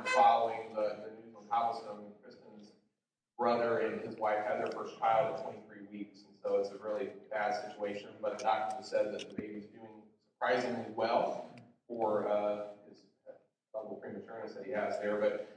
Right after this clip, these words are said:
they decided to go. And he said that to us, and we're like, "Oh yeah, that's, that makes complete sense." Nodded our heads, and we're praying for you, and I got home, and I didn't think anything of it. About eight forty, Jordan sends me a text. He says, "Wait a minute,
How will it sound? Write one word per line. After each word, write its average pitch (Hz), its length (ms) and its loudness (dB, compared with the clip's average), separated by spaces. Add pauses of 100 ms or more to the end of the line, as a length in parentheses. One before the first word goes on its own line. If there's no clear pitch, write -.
(180)
they 127 100 4
decided - 420 2
to - 60 -8
go. - 460 8 (340)
And 135 100 -2
he 127 60 -2
said 202 280 6
that - 280 6
to 254 140 2
us, - 220 4
and - 100 -2
we're 117 80 -2
like, - 160 -2
"Oh 127 140 6
yeah, 123 180 4
that's, - 360 -4
that - 160 -20
makes - 180 -20 (360)
complete 120 160 -8
sense." 110 160 -14 (720)
Nodded 117 200 0
our 107 160 0
heads, 113 280 2
and 104 100 -8
we're 101 60 -6
praying 117 340 -4
for 117 140 -4
you, 117 160 0
and 104 160 -6 (420)
I - 60 -12
got 120 280 4
home, 120 120 0
and 120 120 0
I 131 40 2
didn't 123 200 -2
think 123 160 -8
anything 113 280 -10
of 127 140 4
it. - 160 0 (540)
About - 240 2
eight 131 240 -4
forty, 165 280 2 (760)
Jordan 131 240 2
sends 117 240 -4
me 110 80 -10
a 104 160 -8
text. - 300 4
He - 80 -4
says, - 80 -10 (100)
"Wait - 140 2
a 175 60 2
minute, - 380 -2